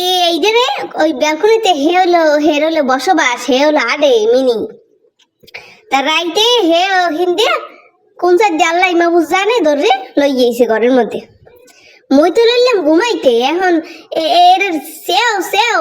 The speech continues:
শব্দে মুই মোর ঘুম গেছে ভাঙ্গিয়া। হুম, আইনিয়া তার দেখাইতে আছে, হে একজন বড় মাতবার হয়ে গেছে, সে মানে বিশ্ব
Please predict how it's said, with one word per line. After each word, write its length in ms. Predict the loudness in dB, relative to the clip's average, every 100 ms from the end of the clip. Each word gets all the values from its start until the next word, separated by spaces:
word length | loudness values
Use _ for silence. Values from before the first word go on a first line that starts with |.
| -2 -2
শব্দে 420 | -2 -2 -2 -4 -6 -14 -20 -10 -2
মুই 140 | 0 2
মোর 120 | 2 2 0
ঘুম 100 | 0 0
গেছে 160 | -2 0
ভাঙ্গিয়া। 320 | 0 0 -2 -8 -16 -20 _ _ _
হুম, 180 | -2 0 -2 -2
আইনিয়া 360 | 0 2 2 -2 -4
তার 120 | -4 -2
দেখাইতে 320 | -2 -2 -2 -2
আছে, 180 | 0 -2 -2 -10 -18 -6
হে 80 | -2 -2
একজন 240 | 0 0 0
বড় 140 | 0 0 0
মাতবার 340 | -2 -2 -2 0 0
হয়ে 200 | 0 0
গেছে, 240 | -2 0 -2 0 -4 -4 -6
সে 120 | -2 -2 -2 -2 0
মানে 160 | -2 -2 -6 -8 -10 -4
বিশ্ব 200 | -2 -2